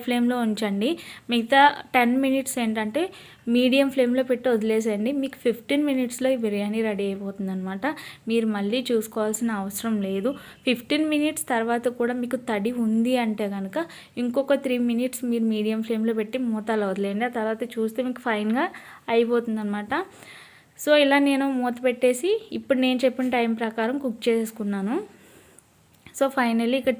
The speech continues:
చికెన్ ఉడుకుతుంది చూడండి. నాకు ఫిఫ్టీన్ మినిట్స్ అయిన తర్వాత మొత్తం అంతా కూడా ఇలా చక్కగా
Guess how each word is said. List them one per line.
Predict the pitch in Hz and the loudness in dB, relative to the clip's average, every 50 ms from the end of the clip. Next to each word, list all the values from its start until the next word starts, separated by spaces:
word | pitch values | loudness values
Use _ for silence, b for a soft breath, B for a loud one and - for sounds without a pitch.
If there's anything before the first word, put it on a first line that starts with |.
| - | 0
చికెన్ | 233 226 233 240 233 240 | -2 -2 0 0 2 2
ఉడుకుతుంది | 233 226 220 214 220 220 214 233 247 247 | 4 4 2 2 0 -2 -2 -2 -2 0
చూడండి. | 240 220 208 208 202 202 226 285 311 302 254 | 0 0 0 0 0 0 -2 -2 -2 -2 -4
నాకు | 220 226 - 233 226 - | -4 -6 -8 -10 -10 -8
ఫిఫ్టీన్ | 214 208 208 - 240 240 240 240 | -10 -6 -2 0 2 2 2 2
మినిట్స్ | 233 240 240 247 247 220 | 2 2 0 -2 -4 -4
అయిన | 208 214 220 220 220 214 | -4 -4 -4 -2 -2 -2
తర్వాత | 208 208 208 202 202 202 269 370 - B B B B B B B B - | 0 0 -2 -2 -2 -2 -2 -2 -2 B B B B B B B B -4
మొత్తం | 226 220 220 - 247 240 240 233 | -4 -4 -2 -2 0 0 2 2
అంతా | 233 233 226 226 | 2 2 2 2
కూడా | 226 220 226 233 | 2 2 2 0
ఇలా | 254 247 247 247 | 0 0 -2 -2
చక్కగా | 214 214 - - - 220 208 220 262 | -4 -4 -6 -6 -4 -2 0 0 0